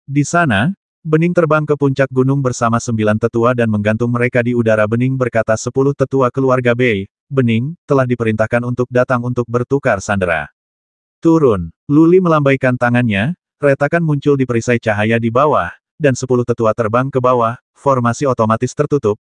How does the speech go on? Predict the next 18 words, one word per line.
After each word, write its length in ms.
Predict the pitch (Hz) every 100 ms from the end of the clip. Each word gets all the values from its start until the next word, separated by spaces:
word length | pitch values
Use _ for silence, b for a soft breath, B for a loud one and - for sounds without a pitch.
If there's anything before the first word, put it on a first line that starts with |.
| _
dan 220 | 143 135
sepuluh 340 | - 127 117 117
tetua 320 | 123 131 117
jatuh 380 | 110 120 117 104
ke 100 | 110
dalam 320 | 117 127 95
formasi. 640 | 101 101 95 87 90 76 - _ _ _ _ _ _
Xiao 400 | - 156 160 170
Bai 160 | 160
tidak 160 | 151 135
muncul, 560 | 127 135 135 127 147 165 _
dan 240 | - 143 143
Lu 160 | 160
Li 160 | 151 131
berdiri 380 | 117 113 120 131
sendirian 420 | 127 113 113 120
dalam 320 | 117 110 113
formasi, 600 | 143 147 147 - 110 82